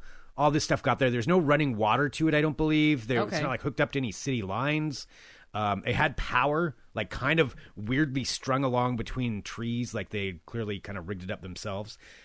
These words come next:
Speaker 1: Uh, but, and then there was an outhouse, so there's, like, not even a septic tank
Speaker 2: Did it
Speaker 1: there.
Speaker 2: have, like, a wooden door with a moon carved into it?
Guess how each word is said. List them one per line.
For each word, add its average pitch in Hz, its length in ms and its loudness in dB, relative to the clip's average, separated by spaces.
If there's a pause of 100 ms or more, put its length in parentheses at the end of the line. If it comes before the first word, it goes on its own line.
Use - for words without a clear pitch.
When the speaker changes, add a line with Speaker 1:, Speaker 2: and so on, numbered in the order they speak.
(220)
Speaker 1:
Uh, 127 100 -4
but, 151 440 4
and 151 100 4
then 156 120 4
there 139 100 2
was 110 140 0
an 117 80 -6
outhouse, - 640 -2
so 127 120 -4
there's, 110 160 0
like, 120 200 -2
not 123 100 0
even 101 140 -6
a - 20 -8
septic 90 360 -10
tank - 20 -20
Speaker 2:
Did 262 100 2
it - 40 4
Speaker 1:
there. 247 80 4
Speaker 2:
have, 240 180 6
like, 214 140 0
a 190 60 2
wooden 190 260 -2
door 180 120 0
with 180 140 -2
a 147 60 -2
moon 156 300 0
carved 190 240 -6
into 202 300 -6
it? - 80 -10